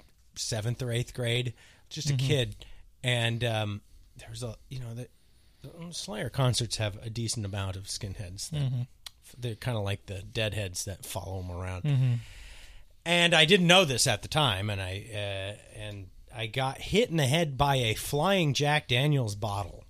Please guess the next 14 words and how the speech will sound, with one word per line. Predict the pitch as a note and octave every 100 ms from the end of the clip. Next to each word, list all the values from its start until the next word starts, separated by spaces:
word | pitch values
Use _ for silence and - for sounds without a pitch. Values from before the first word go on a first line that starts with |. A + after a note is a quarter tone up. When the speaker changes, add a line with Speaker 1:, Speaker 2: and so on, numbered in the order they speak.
| - C#3 - -
Speaker 1:
I | C#3+
mean, | E3 C3 A#2+
knocked | C3 C3 - -
out. | A2 G#2 - -
Really, | B2 C#3 C#3 A#2
really | G#2+ A#2 G#2
actually | G#2 G#2+ - G2+
clocked | - - F#2+ -
me | G2 F#2
very | G#2 G2 F2+
good. | F2+ - - - - - -
Um, | A2 G#2+ G2+ F#2 - - - - - - - - - - - - - - -
and | A#2 A#2 A#2 A2+ A2 - - - - - - -
I | C#3+ C#3+ C3